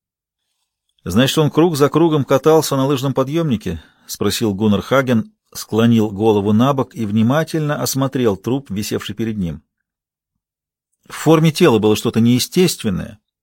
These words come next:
как будто восковая статуя таяла и вот-вот должна была растечься по земле. «Так сказал мальчишка», — ответила Беата Лён. Она потопала ногами по снегу и посмотрела на освещённую трассу,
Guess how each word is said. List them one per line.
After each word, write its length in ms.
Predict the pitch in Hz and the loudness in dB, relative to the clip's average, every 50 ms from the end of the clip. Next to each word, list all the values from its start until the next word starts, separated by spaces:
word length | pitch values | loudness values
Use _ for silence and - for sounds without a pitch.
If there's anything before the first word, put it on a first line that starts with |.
| _ _ _ _ _ _ _ _ _ _ _ - | _ _ _ _ _ _ _ _ _ _ _ -2
как 160 | - 120 110 | -2 0 2
будто 320 | 139 160 - - 139 127 | 2 0 4 4 2 4
восковая 440 | 120 127 - - 143 135 143 135 120 | 4 2 2 2 4 4 4 4 4
статуя 540 | - - - - 143 135 120 - 113 107 104 | 2 0 0 0 0 2 2 0 0 0 -2
таяла 580 | - _ - 151 170 180 170 165 151 135 127 | -2 _ 2 2 4 4 4 2 2 2 2
и 140 | 123 - 123 | 0 0 -2
вот-вот 480 | 120 117 127 120 - 120 143 170 170 - | -2 -2 -2 -4 -2 -2 0 0 0 0
должна 380 | 120 113 123 120 107 123 139 135 | 0 2 2 2 2 0 -2 0
была 180 | 123 123 123 | 2 2 2
растечься 480 | 123 131 127 - - 127 101 - - - | 2 2 0 -2 -4 -4 -4 -4 -6 -8
по 100 | - 113 | -6 -6
земле. 340 | 104 113 120 113 104 87 78 - _ _ _ _ _ _ _ _ _ _ _ _ _ _ _ _ _ _ _ _ _ _ _ _ _ _ _ _ _ _ _ _ _ _ _ _ _ | -4 -2 -2 0 0 -2 -4 -8 _ _ _ _ _ _ _ _ _ _ _ _ _ _ _ _ _ _ _ _ _ _ _ _ _ _ _ _ _ _ _ _ _ _ _ _ _
«Так 160 | - 123 123 | -4 -2 -2
сказал 300 | - - 170 151 160 165 | -2 -2 0 0 2 2
мальчишка», — 580 | 160 165 165 156 - 143 135 - - 107 98 90 _ _ _ _ _ _ _ _ | 2 0 -2 -2 -4 -6 -6 -6 -6 -8 -10 -10 _ _ _ _ _ _ _ _
ответила 520 | - 101 - - 104 95 - 98 92 92 | -6 -6 -4 -2 -4 -4 -2 -4 -4 -2
Беата 300 | 87 101 95 92 - 101 | 0 0 -2 0 -2 -2
Лён. 240 | 104 127 139 127 - - - - - - - - _ _ _ _ | -2 0 0 -2 -4 -6 -16 -20 -20 -20 -20 -20 _ _ _ _
Она 260 | 107 113 127 135 123 | 0 2 2 2 2
потопала 460 | - 135 127 - 135 110 - 110 107 | 2 0 0 0 0 0 2 2 2
ногами 340 | 107 110 104 113 110 101 98 | 2 2 2 2 2 0 0
по 160 | - 104 101 | 0 -2 -4
снегу 380 | - - 131 156 170 147 135 127 | -2 -2 -2 -4 -2 -4 -6 -6
и 160 | - - 107 | -6 -10 -10
посмотрела 500 | - - - 120 117 104 120 131 123 117 | -8 -6 -2 -2 -2 0 0 0 0 2
на 100 | 110 110 | 2 0
освещённую 540 | 104 - 107 104 - - 127 117 107 107 101 | 0 -2 -4 -6 -4 -2 0 2 2 2 0
трассу, 520 | - - 135 147 - - - 117 - - | 0 0 -2 0 -2 -2 -4 -6 -6 -8